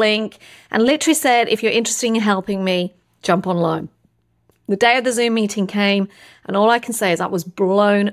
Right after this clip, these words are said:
away of page after page after page of people coming to help me launch Be Brilliant. People from all over the world. We had South Africa, we had Europe,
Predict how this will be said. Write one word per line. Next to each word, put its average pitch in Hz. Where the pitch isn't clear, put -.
away 170
of 180
page 240
after -
page 240
after 175
page 247
of -
people 254
coming 202
to 202
help 214
me 208
launch 180
Be 185
Brilliant. 175
People 285
from 254
all 294
over 320
the 285
world. 262
We 226
had 240
South 277
Africa, 240
we 254
had 262
Europe, 240